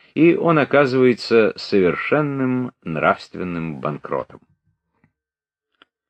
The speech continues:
«Такие предложения, как то, чтобы очистить Одер и Вислу, можно делать принцу Баденскому, а не мне», совершенно неожиданно для себя почти вскрикнул Наполеон.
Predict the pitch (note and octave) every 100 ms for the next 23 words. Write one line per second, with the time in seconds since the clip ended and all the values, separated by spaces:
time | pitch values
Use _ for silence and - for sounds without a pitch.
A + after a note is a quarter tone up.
0 | _ _ _ _ _ _ _ _ _ _
1 | _ _ _ _ _ _ A2 G#2+ D3 D#3+
2 | D#3+ D3+ D3 - D3+ D3+ D3+ D3 D3 B2+
3 | D3 C#3+ - D3 C#3+ - C#3 - B2+ -
4 | D3 C3+ C#3 B2+ B2 - D3+ D#3+ _ _
5 | _ _ _ _ F#2 B2 C3+ C3 D3+ D3
6 | - C3+ D#3+ D3 E3 F3+ E3+ A2+ E2+ -
7 | D#2+ D#2 D#2 E2 F2 E2 D#2 - _ _
8 | _ _ _ _ _ _ - F#2+ F2+ F#2+
9 | F#2 F2+ E2+ F2 F2+ E2 F2 - F2 G2+
10 | G2+ - G2+ - - G#2+ F#2+ F2 E2+ D#2
11 | F2 D#2+ C2+